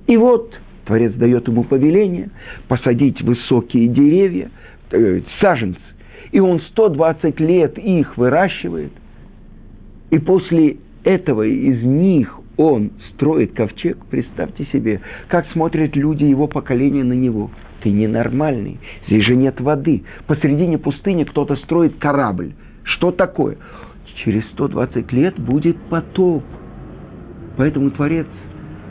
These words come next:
обращается к вам и говорит: «Исправьте свои пути». И ему говорят: «Один ненормальный, и ты думаешь, что мы ненормальные?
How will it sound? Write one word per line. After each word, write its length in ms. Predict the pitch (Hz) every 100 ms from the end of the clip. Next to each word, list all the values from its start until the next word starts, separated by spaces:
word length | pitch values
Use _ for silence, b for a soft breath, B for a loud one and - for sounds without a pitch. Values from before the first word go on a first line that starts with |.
| - -
обращается 840 | - 147 151 151 - 190 165 156 -
к 100 | -
вам 220 | 127 120
и 20 |
говорит: 300 | 139 156 156 - -
«Исправьте 640 | 147 - - 143 120 - 131 -
свои 240 | 143 147
пути». 580 | 143 175 151 220 214 123 B B B B - - - - - -
И 60 | 110
ему 320 | 123 139 151
говорят: 320 | - 107 101 - - - - B B B B - - - -
«Один 320 | - 123 117 120
ненормальный, 800 | 139 156 156 170 180 180 175 196 B B B
и 920 | - 117 107 101 95 92 82 80 - - - - -
ты 120 | - 139
думаешь, 260 | 127 110
что 140 | - 101
мы 160 | 110
ненормальные? 720 | 180 180 175 175 165 151 151